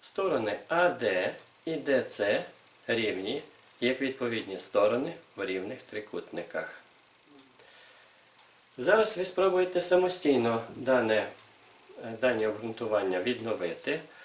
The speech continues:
тому зупиніть відео. Після того, як ви, е, попробуєте самостійно, ви продовжите дивитися цей відеоурок і переконаєтеся, чи правильно ви сформулювали обґрунтування, чи ні.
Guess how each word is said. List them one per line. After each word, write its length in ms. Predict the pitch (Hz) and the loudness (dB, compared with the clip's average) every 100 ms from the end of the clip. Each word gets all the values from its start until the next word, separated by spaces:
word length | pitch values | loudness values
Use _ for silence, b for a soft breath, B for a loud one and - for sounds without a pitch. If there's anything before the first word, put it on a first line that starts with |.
| B - | B -4
тому 340 | 143 160 139 - - | -2 2 0 -2 -16
зупиніть 640 | 117 127 - 120 143 143 110 | -8 -8 -4 -2 -2 -2 -6
відео. 340 | 87 - - - B B B - | -6 -6 -10 -12 B B B -2
Після 280 | 143 160 | 0 0
того, 340 | 156 175 160 147 | 2 4 4 4
як 260 | 135 131 | 2 -2
ви, 360 | 139 143 131 113 - - - _ _ _ - - _ _ _ _ _ _ _ _ - B B _ 110 | 4 4 6 2 -2 -18 -20 _ _ _ -20 -20 _ _ _ _ _ _ _ _ -20 B B _ -8
е, 180 | 104 95 92 | -6 -6 -2
попробуєте 600 | 135 135 131 113 107 127 | 0 2 0 2 -2 -4
самостійно, 720 | 123 147 170 - 214 202 196 190 - B B - | -2 0 0 -2 -2 0 -2 -6 -14 B B -8
ви 180 | 131 147 | 0 0
продовжите 760 | - 127 120 113 107 - 117 | 0 0 0 0 -6 -6 -6
дивитися 640 | 104 113 101 98 104 - 98 | -4 -2 -2 -4 -8 -6 -6
цей 240 | - 95 | -4 -4
відеоурок 560 | 98 98 110 147 220 220 - B B B | -4 -2 -2 -2 -4 -10 -14 B B B
і 80 | 214 | -10
переконаєтеся, 1120 | 208 135 110 110 107 139 165 160 139 135 127 - | -4 -2 -2 -4 -2 -2 -4 -6 -4 0 0 -2
чи 180 | - 113 | -4 -4
правильно 540 | - 107 101 107 120 | -2 0 2 0 -2
ви 220 | 131 139 - - - - - - | 0 -2 -4 -16 -20 -20 -20 -18
сформулювали 640 | - 127 127 127 127 123 | -2 0 2 0 2 2
обґрунтування, 680 | 120 117 110 117 110 104 104 | 0 -2 -6 -4 -2 -2 -2
чи 220 | - 98 | -6 -6
ні. 180 | 87 - | -6 -8